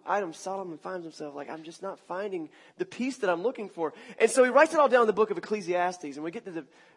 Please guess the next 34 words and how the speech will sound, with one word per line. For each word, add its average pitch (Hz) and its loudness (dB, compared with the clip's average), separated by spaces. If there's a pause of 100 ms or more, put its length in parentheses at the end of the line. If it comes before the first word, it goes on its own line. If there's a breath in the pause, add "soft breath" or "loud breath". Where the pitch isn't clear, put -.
(300 soft breath)
chapter 240 -2
twelve, 156 0 (180 soft breath)
verse 185 -6
thirteen. 180 -6
It's 147 -8
at 143 -12
the 143 -12
very 180 -4
end 151 -2 (140 loud breath)
of 147 -6
Ecclesiastes. 147 -4 (320 loud breath)
And 175 -2
this 247 0
is 294 0
his 247 -2
conclusion. 180 -6 (400 soft breath)
As 185 2
he's 190 -10
done 208 0
all 247 2
this 214 -2
research 185 -6
and 170 -2
all 185 2
this 208 -4
living, 139 -2 (540 soft breath)
Ecclesiastes 220 2
twelve 196 -2
thirteen 165 -6
says 143 -8
this. - -16 (760)
It - -14
says, 180 -4
"Now 254 0